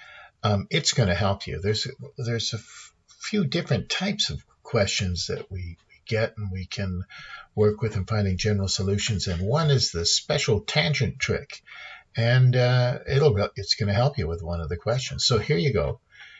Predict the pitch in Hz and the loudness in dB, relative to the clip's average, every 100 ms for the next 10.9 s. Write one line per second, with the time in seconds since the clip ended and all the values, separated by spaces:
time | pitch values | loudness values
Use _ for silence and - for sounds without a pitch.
0 | - _ - 127 151 151 107 - - - | -20 _ 4 8 8 6 0 -2 -2 -2
1 | - _ - 101 - 156 160 143 139 143 | -2 _ -8 -4 2 2 4 4 4 4
2 | 143 135 - 110 90 - 95 76 - 190 | 4 2 2 2 2 2 0 -4 -2 2
3 | 180 - - 139 143 131 113 110 104 98 | 2 4 4 6 4 4 4 6 4 4
4 | 104 90 90 - 156 151 - 110 107 113 | 2 2 0 -2 -2 -2 2 2 2 0
5 | 92 98 - - 101 92 113 101 90 87 | 0 0 -4 -8 -4 0 2 2 2 -2
6 | 87 92 85 101 113 98 113 113 92 131 | -2 -2 -2 0 0 2 2 2 2 0
7 | - 82 - 147 147 85 85 - _ - | -2 -6 -2 2 2 0 -4 -14 _ -20
8 | - - - - 104 107 - 143 175 185 | -18 -18 -18 0 2 2 4 6 6 4
9 | 175 170 - 143 117 73 - _ _ _ | 2 2 2 4 4 2 -4 _ _ _
10 | - 117 98 - 92 110 117 117 - | -4 0 2 4 4 6 4 4 0